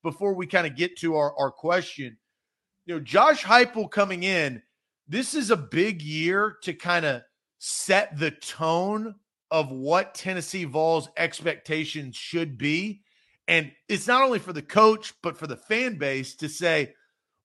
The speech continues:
"Is this thing gonna work? Is this a good head coach? Do the players believe in him?" All the things that Jeremy Pruitt was unable to accomplish in, in his tenure, besides cheating and Philip Fulmer helping him cheat,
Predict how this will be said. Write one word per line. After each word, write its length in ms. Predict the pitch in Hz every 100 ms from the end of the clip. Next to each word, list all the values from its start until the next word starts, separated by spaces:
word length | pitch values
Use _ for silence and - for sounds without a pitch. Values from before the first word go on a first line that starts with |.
| _ _ _ _ _ _ 320 147
"Is 240 | - 185 143
this 220 | 285 -
thing 220 | 403 339
gonna 180 | 226 175
work? 520 | 123 135 180 220 - 170
Is 140 | 143
this 220 | 262 -
a 80 | 247
good 340 | 143 196 220
head 300 | 180 185 165
coach? 500 | - 185 190 - - _ 143
Do 100 | 170
the 140 | 151
players 640 | - - 202 220 220 190 151
believe 440 | 180 180 196 180
in 120 | 185
him?" 180 | 185 160 - -
All 260 | 220 302
the 100 | 294
things 400 | 262 247 240 196
that 160 | 165 143
Jeremy 400 | 165 202 185 165
Pruitt 460 | - 202 214 196 156
was 180 | 147 -
unable 500 | 190 180 185 170 165
to 140 | - 117
accomplish 760 | - 190 240 254 135 117 - - _ - -
in, 160 | 160 175
in 140 | 156
his 300 | 156 254 -
tenure, 340 | - 147 147 151
besides 460 | 139 151 131 -
cheating 580 | - - 220 175 156 165 _ 113
and 100 | 117
Philip 280 | 196 165 -
Fulmer 380 | - 208 202 160
helping 360 | 147 175 165 135
him 120 | 117
cheat, 380 | - 123 131